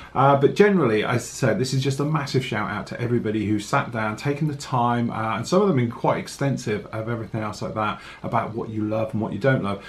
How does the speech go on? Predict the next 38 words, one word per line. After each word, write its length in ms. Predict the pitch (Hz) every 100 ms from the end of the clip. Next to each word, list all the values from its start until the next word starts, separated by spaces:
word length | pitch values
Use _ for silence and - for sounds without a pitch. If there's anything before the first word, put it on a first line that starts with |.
| - 135
And 100 | 175
obviously 300 | 185 180 165
the 100 | 160
biggest 400 | 196 185 - -
things 280 | 147 135
that 100 | 135
I'm 160 | 131 127
getting 160 | 123 -
from 160 | 113
this, 220 | 98 -
one, 240 | 147 185 190
you 80 | 147
love 180 | 135
the 60 | 101
vlogs. 460 | 92 90 - - - - - - - - - -
Secondly, 460 | - 165 160 190 170
you 280 | 143 147 131
loved 540 | 139 147 131 - 101
this 200 | 131 156
build, 380 | - 95 87 82
the 140 | -
speed 460 | - - 139 139 -
build, 300 | 90 90 -
if 120 | -
you 100 | 110
like, 200 | 92 90
the 60 | 101
one 280 | 139 139
day 200 | 135 113
build. 420 | 107 104 90 82 - - - -
Um, 460 | 113 110 110 113 -
you 140 | 135
know, 220 | 113 104
you've 400 | 107 - 127 131
seemed 300 | - 156 151
to 100 | 139
love 280 | 127 139 135
that 200 | 131 117